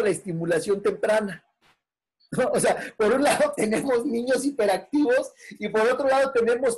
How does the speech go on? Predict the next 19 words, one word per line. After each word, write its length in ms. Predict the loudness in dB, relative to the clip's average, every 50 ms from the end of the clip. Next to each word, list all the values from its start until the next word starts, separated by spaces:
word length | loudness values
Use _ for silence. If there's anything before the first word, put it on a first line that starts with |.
| -4 -2
padres 380 | 0 2 2 2 0 -2 -2 0
llevando 440 | 0 0 2 2 2 2 2 0
a 60 | 0 0
sus 200 | -2 -4 -6 -6
hijos 260 | -6 -4 -2 0 0
a 40 | -2
estimulación 720 | -2 -4 -8 -10 -8 -4 -2 -2 -2 0 0 -2 0 0
temprana. 600 | -2 -2 0 0 2 2 2 0 -2 -6 _ _ _ _ -16 -16 -16 -16 _ _ _ _ _ _ _ _ _ _ -20 -20 -12 -6
Y 120 | -2 0
estamos 540 | 0 0 0 0 0 0 0 0 -2 -2 -2
hiperestimulados, 1300 | -4 -6 -2 0 2 2 4 2 2 0 -4 -8 -8 -6 -6 -6 -4 -2 -2 -2 0 -2 -2 -4 -4
estamos, 500 | -6 -8 -4 -4 -4 -2 -4 -6 -6 -8 _ _ _ _ _ _ -10 -4
eh, 80 | -2 -2
eh, 260 | -2 -2 -8 -12 -12 -10
inmersos 1120 | -8 -6 -4 -4 -2 0 2 2 2 0 -2 -4 -2 0 0 0 0 -2 -6 -16 _ _ _ _ _ _ _ _ _ _ _ _ _ _ _ _ _ _ _ _ _ _ _ _ _ _ _ _ _ _ _ 0
en 200 | 0 2 2 2
un 180 | 2 2 2
medio 280 | 0 0 -2 0 -2 -2
ambiente, 840 | -2 -2 -4 -4 -2 0 0 0 0 -2 -4 -4 -6 -6 -6 -10